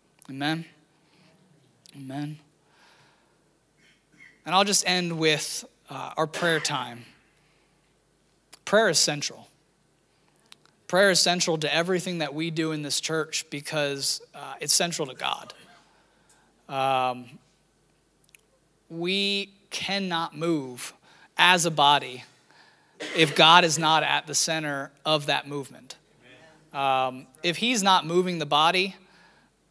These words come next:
we're not really moving. We're staggering maybe. Uh, I think we're mo-, probably teetering a little bit, but we're, we're not moving. Um,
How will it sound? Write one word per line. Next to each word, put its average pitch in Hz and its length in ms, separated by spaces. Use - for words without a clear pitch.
we're 156 180
not 190 240
really 165 280
moving. 151 460
We're 151 80
staggering 175 640
maybe. 139 400
Uh, 180 100
I 139 200
think 175 160
we're 160 60
mo-, 156 160
probably 165 340
teetering 170 440
a 139 60
little 143 180
bit, 151 280
but 151 260
we're, 180 560
we're 175 160
not 180 220
moving. 151 460
Um, 135 640